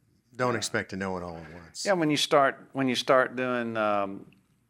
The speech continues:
Speaker 2: a carpentry work with tools, you just need a saw and a hammer, and over time you get more sophisticated
Speaker 1: Yep.
Speaker 2: tools as you have the need.
Speaker 1: Yep. Makes sense.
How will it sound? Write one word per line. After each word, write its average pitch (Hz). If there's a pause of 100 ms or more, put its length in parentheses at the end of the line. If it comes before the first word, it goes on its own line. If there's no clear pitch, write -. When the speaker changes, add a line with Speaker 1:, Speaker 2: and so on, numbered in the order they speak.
(320)
Speaker 2:
a 101
carpentry 127
work 127
with 110
tools, 143
you 110
just 104
need 113
a 95
saw 107
and 110
a 104
hammer, 120
and 101
over 104
time 113
you 104
get 110
more 104
sophisticated 113
Speaker 1:
Yep. 110
Speaker 2:
tools 113
as 98
you 107
have 107
the 101
need. 110 (420)
Speaker 1:
Yep. 117 (880)
Makes 98
sense. -